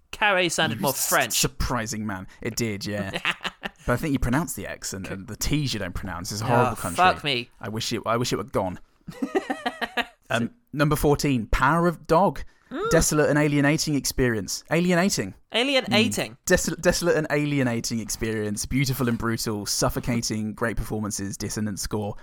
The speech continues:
Speaker 2: Yes.
Speaker 1: <laughs> Uh, fourteen, Drive My Car.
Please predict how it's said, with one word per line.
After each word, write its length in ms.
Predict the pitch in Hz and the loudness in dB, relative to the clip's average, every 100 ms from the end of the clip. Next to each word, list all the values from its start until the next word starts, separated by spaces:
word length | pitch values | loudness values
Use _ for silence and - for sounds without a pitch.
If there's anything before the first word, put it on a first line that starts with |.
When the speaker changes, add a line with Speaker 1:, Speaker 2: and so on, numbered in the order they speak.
| - | -12
Speaker 2:
Yes. 360 | - 98 - - _ _ _ _ _ - - 587 | -8 -6 -4 -6 _ _ _ _ _ -16 -10 -4
Speaker 1:
<laughs> 0 | 202 196 - - 220 - 233 - 339 330 254 | -2 -2 -2 -2 -4 -4 -6 -6 -8 -8 0
Uh, 180 | 175 175 | 4 4
fourteen, 480 | - 220 226 240 165 | 4 0 0 -2 2
Drive 260 | 175 185 | 2 2
My 100 | 185 | 0
Car. 420 | 175 190 175 120 | 2 4 6 4